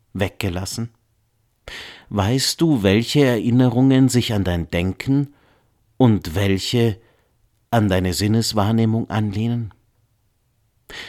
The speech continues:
Ich glaube, es wäre einmal gut, sich die Bilder der Erinnerung unter dieser Maßgabe anzuschauen. Sie als Bilder zu sehen,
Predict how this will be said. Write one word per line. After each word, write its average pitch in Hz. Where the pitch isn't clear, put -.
Ich -
glaube, 202
es 185
wäre 151
einmal 98
gut, 110
sich -
die 107
Bilder 139
der 117
Erinnerung 110
unter 110
dieser 107
Maßgabe 85
anzuschauen. -
Sie -
als 123
Bilder 104
zu 69
sehen, 73